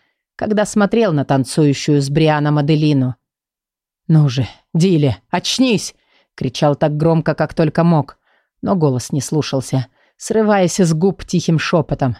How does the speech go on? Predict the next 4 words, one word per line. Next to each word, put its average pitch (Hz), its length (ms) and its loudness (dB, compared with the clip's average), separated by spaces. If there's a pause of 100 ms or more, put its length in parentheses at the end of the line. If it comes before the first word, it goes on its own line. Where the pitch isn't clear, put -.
(140)
«Слышишь? - 580 -4 (400)
Ты 214 100 0
должна 156 460 2
очнуться!» 127 680 -2